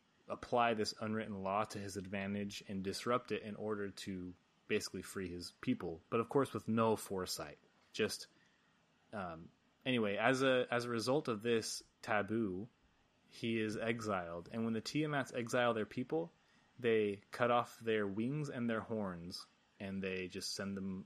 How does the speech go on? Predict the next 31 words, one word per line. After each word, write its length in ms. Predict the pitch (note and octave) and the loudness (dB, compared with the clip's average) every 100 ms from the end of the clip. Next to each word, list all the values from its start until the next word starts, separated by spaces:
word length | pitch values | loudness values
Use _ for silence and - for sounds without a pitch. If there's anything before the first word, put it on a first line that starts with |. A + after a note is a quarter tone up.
| - | -10
away. 260 | F2 D2+ - _ _ _ | -10 -10 -18 _ _ _
Just 200 | F#2 - - _ _ _ - _ | -12 -12 -18 _ _ _ -20 _
at 160 | A2 G#2+ | -4 -2
the 80 | A2 | -2
gates 400 | A2+ A2+ A2 G#2+ | 0 -2 -2 -4
of 140 | G2+ | -2
the 100 | G#2 | -4
place, 340 | G2 G#2 F#2+ - | -4 -4 -4 -6
basically, 440 | F#2 F2 - F#2 | -8 -8 -10 -10
they 120 | F2 | -10
just 200 | F2 - | -10 -8
say, 200 | F#2 F2+ | -8 -8
"Get 160 | F2 F#2 | -8 -6
outta 200 | F2 F2 | -6 -8
here." 260 | E2+ E2+ C#3 _ - - _ _ _ _ _ - | -10 -12 -14 _ -20 -20 _ _ _ _ _ -6
And 320 | A2 G2+ G2+ - _ _ _ _ - | -2 -2 -4 -10 _ _ _ _ 0
Cape 280 | A#2+ A#2 | 2 2
Horn, 480 | B2 A#2 A2 G#2+ G#2+ - _ _ _ A2+ | 2 2 2 -2 -6 -10 _ _ _ -2
being 420 | G#2+ G#2+ G#2+ G#2+ | 0 2 0 0
the 360 | G#2 G2+ G2 F#2 - _ _ _ _ _ _ - | 2 0 0 -4 -14 _ _ _ _ _ _ -8
ambitious 920 | A2+ G#2+ G#2+ G#2 G#2 G2+ - - - - | -4 -2 -2 -4 -4 -4 -6 -8 -12 -10
son 240 | - A#2 G#2 | -6 -4 -2
of 80 | |
a 40 | G2 | -2
gun 200 | G#2+ G2+ | -2 -4
he 160 | F#2+ A2+ | -2 0
is, 420 | A2+ G2+ G#2 - - - - | 0 -2 -6 -10 -14 -20 -14
went 260 | G#2 G2+ F#2+ | -6 -6 -4
directly 760 | G2 G2 G2 - G#2+ G#2 G2+ A2 _ _ | -4 -2 -4 -2 -2 0 -4 -6 _ _
to 100 | G#2+ | -6
this 300 | G2+ F#2+ - | -4 -6 -8